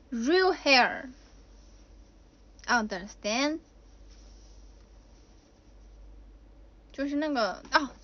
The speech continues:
找到了，那个头盔就是差不多这样子感觉。哎，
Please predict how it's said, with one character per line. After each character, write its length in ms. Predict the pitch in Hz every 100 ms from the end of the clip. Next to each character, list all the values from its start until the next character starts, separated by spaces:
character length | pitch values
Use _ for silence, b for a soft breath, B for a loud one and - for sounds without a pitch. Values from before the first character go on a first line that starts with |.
| -
找 120 | 190
到 140 | 208
了， 100 | 208 -
那 80 | 269
个 80 | 277
头 180 | 240
盔 200 | 220 254
就 80 | 262
是 100 | 254
差 160 | 247 247
不 60 |
多 100 | 233
这 140 | 240 269
样 140 | -
子 60 | -
感 100 | 196 -
觉。 80 | - _ b b - - - - - _ - _ - - -
哎， 140 | 247